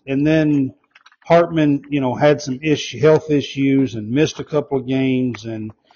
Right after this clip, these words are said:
just coming back, I think he's played two weeks now, you know, so I'm gonna go with F S U and take the points in this game and, uh, and, and see how that goes. I think that's who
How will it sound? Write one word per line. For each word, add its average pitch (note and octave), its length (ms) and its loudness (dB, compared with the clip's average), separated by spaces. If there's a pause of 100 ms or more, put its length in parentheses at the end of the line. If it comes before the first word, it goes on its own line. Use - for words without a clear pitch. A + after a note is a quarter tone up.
(240)
just E3 260 -2
coming D#3 280 2
back, C#3+ 340 4
I A#2 120 -14
think C#3+ 220 -4
he's B2+ 160 -6
played C3+ 320 0
two C#3 180 -2
weeks C3 380 -2
now, C3 420 -2 (760)
you C3+ 120 -2
know, A#2+ 400 0 (240)
so B2 440 0 (100)
I'm G#3 240 2
gonna G#3 180 0
go F3+ 280 6
with F3 160 4
F E3+ 220 4
S E3 280 2
U D#3 340 2
and C3 160 -2
take C#3+ 220 0
the C3 100 -4
points D3 420 -2
in C#3 140 -2
this C#3+ 180 -4
game C#3+ 480 -4 (640)
and, B2 520 -2
uh, A2+ 340 -6 (840)
and, B2+ 220 -2
and B2+ 180 -2
see D3 260 0
how C3 180 2
that C3 240 2
goes. B2+ 360 4
I A2+ 120 2
think C3+ 320 -4
that's C3 260 0
who B2+ 420 2